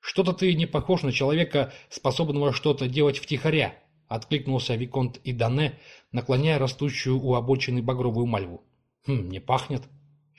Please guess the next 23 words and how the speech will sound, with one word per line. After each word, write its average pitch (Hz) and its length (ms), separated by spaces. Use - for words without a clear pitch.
«Если 147 300
тебе 147 220
нужно, 147 260
чтобы 139 300
пахло, 143 420
ступай 170 360
к 156 80
Агнессе. 156 520
А 123 100
что 156 360
до 143 140
втихаря, 151 640
то 143 280
что 175 220
мы, 120 160
по-твоему, 117 540
сейчас 120 340
делаем-то, 98 440
а?» 139 260
«Отечество 165 500
спасаем», — 120 560
фыркнул 127 520
Идане. 120 440